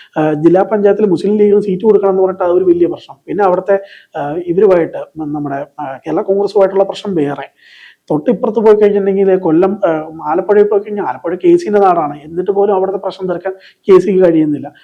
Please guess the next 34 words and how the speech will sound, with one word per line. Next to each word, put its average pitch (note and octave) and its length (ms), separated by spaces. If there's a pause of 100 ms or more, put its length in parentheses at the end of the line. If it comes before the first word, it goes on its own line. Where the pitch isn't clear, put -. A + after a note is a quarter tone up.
(200)
കെ E3+ 80
സി F3 120
വന്നു G3 200
കഴിഞ്ഞിട്ടുണ്ടെങ്കിൽ F#3+ 580
അവിടെ F3 220
ഇതിന്റെയൊക്കെ F#3+ 640 (360)
പ്രശ്നങ്ങൾ G3+ 440
തീർക്കാൻ G3+ 300
വേണ്ടിയിട്ട് G3+ 280
ഇപ്പം G#3 180
കെ G3 80
സി G3+ 140
വന്നിട്ടുണ്ട്, G3+ 380
ഇന്നലെ F#3+ 220
ഇന്നും G3 220
കൊണ്ട് G#3 160
വന്നിട്ടുണ്ട്. G3 460 (540)
വന്ന G3 160
സമയത്ത് A3 280
തന്നെ A3+ 120
നേരെ G#3+ 200
അരൂർ G#3+ 280
മറ്റേ G#3 220
ഗർദർ F#3+ 380
വീട്ടിലുള്ള G3 340
മരണം F#3 300
നടന്ന F#3 220
സംഭവത്ത് F#3 340
അവിടെ F3+ 120
പോയി F3+ 220 (340)
അവിടുത്തെ F3+ 220
കുറച്ച്, F#3 280
ആ, F#3+ 400
ജീവനക്കാരെയും, F3 720